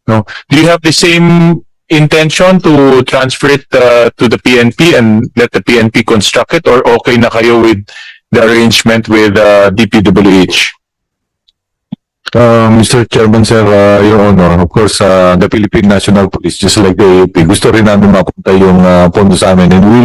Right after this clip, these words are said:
Speaker 2: will do the usual, uh, bidding and or, uh, uh, implementation of such project.
Speaker 1: Oo. Eh, meron
Speaker 2: Uh,
Speaker 1: naman kayong capability na magpa-bid out and, uh,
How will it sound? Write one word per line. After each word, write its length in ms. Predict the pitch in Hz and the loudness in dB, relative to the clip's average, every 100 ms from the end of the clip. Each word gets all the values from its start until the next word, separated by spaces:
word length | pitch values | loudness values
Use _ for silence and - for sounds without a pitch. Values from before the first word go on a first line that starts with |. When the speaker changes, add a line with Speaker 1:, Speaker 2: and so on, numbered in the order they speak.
| 113 | 2
Speaker 2:
will 280 | 110 110 101 - - - - | 2 0 -2 -6 -18 -18 -6
do 220 | 95 117 | 0 0
the 160 | 101 104 | 2 2
usual, 480 | 104 98 - 98 95 92 | 2 0 -2 0 2 2
uh, 400 | 90 87 87 85 | 2 2 2 2
bidding 400 | 82 101 95 98 | 2 0 2 2
and 160 | 90 90 | 4 2
or, 260 | 82 90 85 | 2 2 2
uh, 340 | 85 85 80 82 - _ _ _ _ - | 2 2 0 -2 -6 _ _ _ _ -6
uh, 200 | - 180 | -2 2
implementation 800 | 101 101 107 101 92 95 92 90 | 2 2 2 2 0 0 0 0
of 80 | 85 | 0
such 400 | - - 87 - | -4 -4 -4 -2
project. 400 | 85 78 78 - - | -2 -2 -4 -4 -4
Speaker 1:
Oo. 240 | 67 92 | -4 -4
Eh, 160 | - 127 | -2 0
meron 240 | 147 151 | 0 0
Speaker 2:
Uh, 80 | 151 | 0
Speaker 1:
naman 160 | 143 139 | -2 -2
kayong 240 | 139 139 | -2 -2
capability 720 | 135 131 127 127 131 131 151 | -2 -2 0 0 0 0 0
na 320 | 117 120 117 | 0 2 0
magpa-bid 560 | 110 113 104 104 120 113 | 0 -2 -2 -2 -2 0
out 320 | 127 131 127 | 0 0 -2
and, 320 | 101 107 101 | -2 0 2
uh, 320 | 104 104 101 | 2 2 2